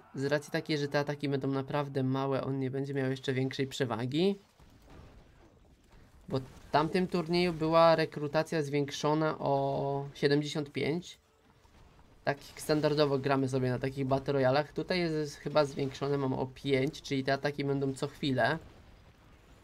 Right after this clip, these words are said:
Więc zanim oni się spróbują przedostać tam, no to będzie problem. Oho, a tu widzę, że jednak Kalifowi się zaczęło obrywać. Saladin wraca do gry. No właśnie, no to jak Saladin wróci do gry jeszcze i już widać, że zaczyna zbierać te pieniądze.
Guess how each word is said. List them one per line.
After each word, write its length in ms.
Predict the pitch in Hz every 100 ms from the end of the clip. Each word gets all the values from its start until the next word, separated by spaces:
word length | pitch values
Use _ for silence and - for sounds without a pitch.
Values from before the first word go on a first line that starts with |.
| - - - - - - 127
Więc 160 | 127
zanim 320 | 135 170 190
oni 200 | 180 175
się 160 | 165 156
spróbują 540 | - - 135 151 165
przedostać 680 | 151 - 127 131 127 120 123
tam, 380 | - 117 123 143
no 80 | 147
to 160 | 147 156
będzie 280 | 151 156
problem. 360 | - 170 143 131
Oho, 440 | 131 139 147 127 127
a 60 |
tu 140 | 127 131
widzę, 240 | 139 147
że 160 | 147 143
jednak 340 | 147 151 147 -
Kalifowi 520 | - 143 131 147 147
się 280 | 139 147 139
zaczęło 420 | 135 139 147 143
obrywać. 640 | 135 143 151 117 123 135 - - - - - -
Saladin 480 | - 143 139 147 147
wraca 320 | 143 147 151
do 140 | 147 147
gry. 300 | 143 135 117 - - - - - - - - - - - - - - - - - - _ _
No 140 | - 135
właśnie, 340 | 151 143 131
no 80 | 127
to 80 | 135
jak 120 | 135
Saladin 440 | - 135 170 170
wróci 360 | 135 147 160 156
do 120 | 143
gry 180 | 135 143
jeszcze 320 | 131 127 131
i 40 | 139
już 200 | 160 165
widać, 300 | 190 185 156
że 80 |
zaczyna 420 | 147 160 - 170 147
zbierać 360 | 139 156 147
te 100 | 143
pieniądze. 560 | 135 147 147 131 123